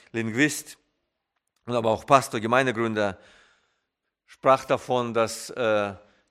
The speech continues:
Gottes Kalender ist nicht unser Kalender. Gottes Terminkalender ist nicht un-, unser Terminkalender.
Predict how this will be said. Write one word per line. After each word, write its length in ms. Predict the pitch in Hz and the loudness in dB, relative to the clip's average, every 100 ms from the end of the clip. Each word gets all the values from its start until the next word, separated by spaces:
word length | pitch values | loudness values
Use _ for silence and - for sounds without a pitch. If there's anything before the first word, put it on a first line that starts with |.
| _ | _
Gottes 360 | - 170 180 - | 2 2 2 -4
Kalender 800 | 156 143 151 160 131 127 156 180 _ _ _ _ _ - | 2 2 2 0 2 2 0 -8 _ _ _ _ _ -8
ist 160 | 139 | -4
nicht 160 | 143 127 | -4 -4
unser 260 | 113 123 | -2 -2
Kalender. 580 | - 117 104 92 87 73 - _ _ _ _ _ _ _ _ _ _ _ _ | 0 0 0 -2 -8 -10 -18 _ _ _ _ _ _ _ _ _ _ _ _
Gottes 320 | 156 147 139 | 4 4 4
Terminkalender 1080 | - 147 147 208 - 139 120 110 110 127 143 - _ - | 4 4 6 4 4 4 4 0 -2 -2 -6 -20 _ -12
ist 200 | 131 - | -10 -6
nicht 280 | 147 - - | -8 -8 -4
un-, 300 | 175 185 170 | -2 -2 -4
unser 600 | - 196 175 135 113 - | -2 -2 0 2 2 0
Terminkalender. 1000 | 143 123 123 110 - 107 95 92 85 | -4 -2 -4 -6 -4 -2 -2 -4 -8